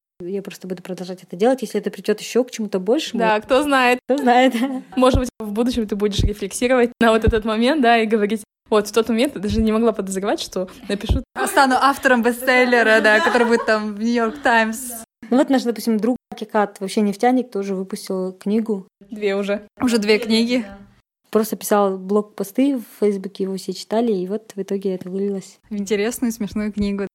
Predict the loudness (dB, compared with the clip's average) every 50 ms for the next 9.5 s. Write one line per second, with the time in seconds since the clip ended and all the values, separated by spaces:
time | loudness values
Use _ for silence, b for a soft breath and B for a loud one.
0 | -16 _ -2 0 0 2 2 2 2 4 2 2 0 -2 -4 -2 0 0 2 2
1 | 2 0 0 0 0 0 0 0 0 2 2 2 0 -2 -2 -4 -4 -4 -2 -4
2 | -4 -4 -4 -4 -2 0 0 2 2 0 0 -2 -6 -12 -20 _ _ _ _ _
3 | _ _ _ _ _ _ _ -4 0 0 0 2 2 2 2 2 4 4 4 4
4 | 4 4 0 -2 -6 -8 -10 _ _ _ _ _ _ -4 -2 0 0 0 -2 -4
5 | -4 -4 -2 0 0 0 0 0 -4 -6 -6 -4 -2 -2 -4 -4 -4 -6 -6 -6
6 | -2 0 0 0 2 0 0 0 2 2 0 0 -2 -6 -6 -6 -6 -6 -4 -2
7 | -2 -2 -2 -4 -4 -4 -6 -6 -8 -12 -14 -8 -4 -2 -2 -2 -2 -4 -4 -4
8 | -4 -4 -4 -6 -8 -8 -8 -8 -4 -4 -4 -2 -2 -4 -6 -6 -4 -2 -2 -2
9 | -2 -2 -2 -2 -2 -2 -2 -2 -6 -8